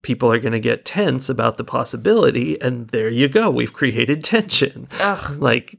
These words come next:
Speaker 1: that's
Speaker 2: No.
Speaker 1: not good. You don't
Speaker 2: No.
Speaker 1: leave unresolved tension.
Speaker 2: It does make me think, though, about the time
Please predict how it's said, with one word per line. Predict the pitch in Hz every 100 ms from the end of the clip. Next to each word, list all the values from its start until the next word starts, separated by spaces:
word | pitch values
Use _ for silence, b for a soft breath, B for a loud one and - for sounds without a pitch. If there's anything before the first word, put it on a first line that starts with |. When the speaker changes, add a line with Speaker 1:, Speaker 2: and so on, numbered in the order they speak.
| -
Speaker 1:
that's | 156 156 214
Speaker 2:
No. |
Speaker 1:
not | 196 127
good. | 117 107 107
You | 127
don't | 165 156
Speaker 2:
No. | 160 -
Speaker 1:
leave | - 131 107
unresolved | 127 135 113 104 107 139 151 -
tension. | - - - 135 135 135 B B B -
Speaker 2:
It | 160 -
does | 196 196
make | 220 220
me | 214
think, | 202 165 175 -
though, | 220 240 254 _ B B B _
about | 185 175 170
the | 165
time | - 175 170 180